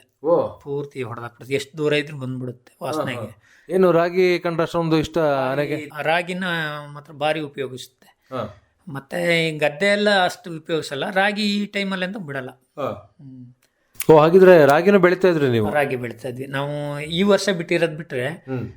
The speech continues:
Speaker 2: ಈ ವರ್ಷ ಅಣ್ಣನ್ ಮಗಳದ್ ಮದ್ವೆ ಇತ್ತು, ಹಾಗಾಗಿ ಬಿಟ್ವಿ.
Speaker 1: ಹಾ.
Speaker 2: ವರ್ಷ ವರ್ಷ ಬೆಳಿತೀವಿ ಒಂದ್ ಸ್ವಲ್ಪ.
Speaker 1: ಹಾ.
Speaker 2: ಆದ್ರೂ ಆನೆ ತಿನ್ಕೋಯ್ತಾ, ಉಳ್ದಿದ್ನ ನಮಗಷ್ಟೇ.
Speaker 1: ಹಾ, ಹಾ,
Speaker 2: ಹ್ಮ್.
Speaker 1: ಹಾ. ಈಗ ಭತ್ತ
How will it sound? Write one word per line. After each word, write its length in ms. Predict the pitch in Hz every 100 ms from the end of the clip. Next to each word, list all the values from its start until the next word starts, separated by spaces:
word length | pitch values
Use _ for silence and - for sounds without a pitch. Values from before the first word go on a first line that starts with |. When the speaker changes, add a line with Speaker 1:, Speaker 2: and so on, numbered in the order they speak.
| -
Speaker 2:
ಈ 40 | 156
ವರ್ಷ 240 | 143 139
ಅಣ್ಣನ್ 360 | 151 147 151 151
ಮಗಳದ್ 280 | 147 143 147
ಮದ್ವೆ 220 | 143 143
ಇತ್ತು, 220 | 139 202
ಹಾಗಾಗಿ 400 | 185 139 135 131
ಬಿಟ್ವಿ. 300 | 135 127 123
Speaker 1:
ಹಾ. 580 | 143 - 117 104 - -
Speaker 2:
ವರ್ಷ 160 | 170 -
ವರ್ಷ 180 | 220 220
ಬೆಳಿತೀವಿ 420 | 190 151 202 -
ಒಂದ್ 100 | 139
ಸ್ವಲ್ಪ. 260 | 123 135 -
Speaker 1:
ಹಾ. 320 | - _ 110
Speaker 2:
ಆದ್ರೂ 360 | 107 123 127 170
ಆನೆ 220 | 160 190
ತಿನ್ಕೋಯ್ತಾ, 440 | 190 196 190 185
ಉಳ್ದಿದ್ನ 420 | 214 208 190 202 220
ನಮಗಷ್ಟೇ. 840 | 208 160 139 131 - - _ -
Speaker 1:
ಹಾ, 80 | 123
ಹಾ, 60 | 110
Speaker 2:
ಹ್ಮ್. 680 | 110 110 135 127 123 123
Speaker 1:
ಹಾ. 100 | 120 - _ _ _
ಈಗ 80 | 147
ಭತ್ತ 300 | 143 151 156